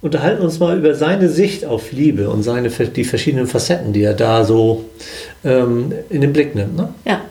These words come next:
Speaker 1: Welche gibt's denn da jetzt?
Speaker 2: Er hat erstmal drei Komponenten benannt. Und zwar geht es, äh, einmal um eine emotionale Komponente. Also das heißt, ein Bestandteil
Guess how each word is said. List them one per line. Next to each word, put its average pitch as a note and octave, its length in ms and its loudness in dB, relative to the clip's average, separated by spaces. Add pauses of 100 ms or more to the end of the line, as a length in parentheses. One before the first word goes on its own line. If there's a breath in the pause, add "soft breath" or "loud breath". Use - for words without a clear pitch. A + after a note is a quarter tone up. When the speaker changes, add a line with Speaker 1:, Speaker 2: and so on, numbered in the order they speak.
(1300 loud breath)
Speaker 1:
Welche D#3 200 2
gibt's - 260 -4
denn G#2+ 160 -2
da G2+ 160 -6
jetzt? - 180 -4
Speaker 2:
Er G3+ 420 4
hat A#3 320 0
erstmal A3 320 2
drei G#3+ 360 0
Komponenten G#3 1160 2 (520 loud breath)
benannt. F#3+ 640 0
Und G3 220 0
zwar G3+ 300 2
geht G3+ 240 0
es, - 300 -4
äh, - 20 -12 (100)
einmal F#3+ 840 2
um F#3+ 220 2
eine F#3+ 500 2 (800)
emotionale G#3+ 680 2
Komponente. B3+ 680 -4
Also F#3+ 160 0
das F#3+ 200 -6
heißt, G3 160 -2
ein G3+ 240 0
Bestandteil G3+ 600 0